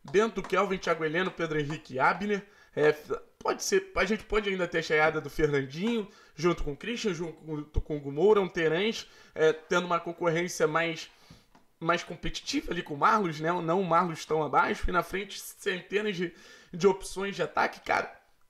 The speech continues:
Assim, é pra empolgar, é pra empolgar. Óbvio, tudo depende da manutenção da compe-, da competitividade, a manutenção da organização. Acho que o Filipão vai conseguir manter esse time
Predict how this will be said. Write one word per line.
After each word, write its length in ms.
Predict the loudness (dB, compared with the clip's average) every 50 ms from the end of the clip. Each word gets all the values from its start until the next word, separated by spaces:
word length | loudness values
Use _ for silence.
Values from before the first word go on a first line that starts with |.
| _
Assim, 340 | -8 -6 -6 -6 -10 -12 -12 -14 _ _ _ _ _ -4
é 120 | -2 -2
pra 240 | -2 0 2 2 2
empolgar, 560 | 0 -2 -6 -8 -6 -2 -2 -2 -2 -2 -6 -18 _ _ _ _ _ _ _ 2 4
é 140 | 4 4
pra 180 | 4 0 -4 -4
empolgar. 540 | -4 -2 0 0 0 2 2 0 0 -2 -10 _ _ _ _ _ 2
Óbvio, 380 | 4 4 4 4 0 -6 -8 -8 -8 -10 _ 0
tudo 260 | 0 0 0 0 0
depende 500 | 0 0 0 0 0 -2 -2 -2 -2 0
da 120 | 0 2
manutenção 640 | 2 2 0 -2 -4 -4 -4 -4 -4 -4 -4 -4 -2 0
da 100 | 0 0
compe-, 320 | 0 -2 -2 -2 -2 -4 -4 -2 2
da 120 | 2 2
competitividade, 1000 | 2 2 -4 -4 -4 -8 -12 -12 -20 -20 -16 -12 -4 2 4 4 4 4 4 4
a 40 | 6
manutenção 540 | 6 4 2 2 0 -2 -4 -4 -4 -2
da 80 | 0 0
organização. 720 | 0 0 -4 -8 -6 -8 -8 -8 -6 -6 -6 -6 -6 -10 -14 -20 -20 -20 -20 -8 -2
Acho 340 | 2 2 2 2 0 -2 -6
que 120 | -8 -10
o 20 | -10
Filipão 460 | -8 -6 -6 -4 -2 0 0 2 4
vai 120 | 4 2
conseguir 600 | 2 2 -2 -4 -4 -6 -6 -6 -6 -6 -6 -6 _ _ _ _ _ _ _
manter 600 | -4 0 2 2 2 0 0 0 0 0 -2 -4 -16 _ _ _ _
esse 260 | -14 -12 -12 -12 -14 -14
time 380 | -14 -12 -8 -8 -8 -8 -8